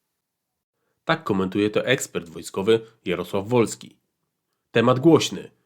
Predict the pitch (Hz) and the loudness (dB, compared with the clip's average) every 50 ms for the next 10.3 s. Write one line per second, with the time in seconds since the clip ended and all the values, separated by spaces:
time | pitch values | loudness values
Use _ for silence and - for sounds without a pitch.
0 | _ _ _ - - 107 98 92 117 131 - 117 98 92 95 87 - - 101 98 | _ _ _ -4 -4 -2 0 2 2 2 2 2 -2 -4 -6 -10 -10 -4 0 2
1 | 104 120 147 - - _ _ _ _ _ _ _ _ - - 156 - 165 - - | 2 2 0 -2 -8 _ _ _ _ _ _ _ _ -2 0 2 2 2 -2 -8
2 | - _ _ _ _ _ - 110 113 147 - - 95 90 90 90 90 - 110 98 | -12 _ _ _ _ _ 2 4 4 4 4 4 0 0 -2 -4 -4 -4 -2 0
3 | 90 87 - - 101 - - 110 98 101 117 117 113 110 107 104 110 107 95 90 | 0 0 -2 -4 -8 -8 -4 -4 0 0 0 0 2 2 0 0 0 -2 -2 -2
4 | 92 90 98 104 101 - 123 101 - - 78 - - _ _ _ _ _ _ _ | -2 -2 -2 -2 -2 -2 -4 -6 -6 -8 -12 -16 -20 _ _ _ _ _ _ _
5 | _ _ _ _ _ _ - - - - - 135 135 131 - 139 139 139 117 107 | _ _ _ _ _ _ -4 -4 -2 2 2 2 4 4 4 4 4 2 2 0
6 | 117 113 107 - - 165 131 107 95 - - 127 131 127 - 98 85 85 85 82 | 0 0 0 0 0 0 2 0 -2 0 2 2 2 2 0 -6 -10 -10 -12 -14
7 | - - - - 90 87 - 107 104 104 113 117 117 - - _ _ _ _ 110 | -18 -20 -16 -14 -14 -10 -6 -4 -2 -2 -2 -2 -2 -6 -12 _ _ _ _ -6
8 | 107 101 110 101 101 - 110 101 107 110 120 120 120 - 110 104 - - - - | -2 -2 -2 -2 0 0 0 2 2 2 2 2 0 -2 -6 -6 -6 -6 -8 -8
9 | 98 101 131 139 135 - - 90 87 92 98 110 110 90 85 80 - - - - | -6 -4 -4 -4 -4 -6 -10 -12 -10 -4 -2 -2 -2 -2 -6 -10 -14 -14 -14 -12
10 | - 95 95 107 110 110 | -10 -6 -4 -4 -4 -4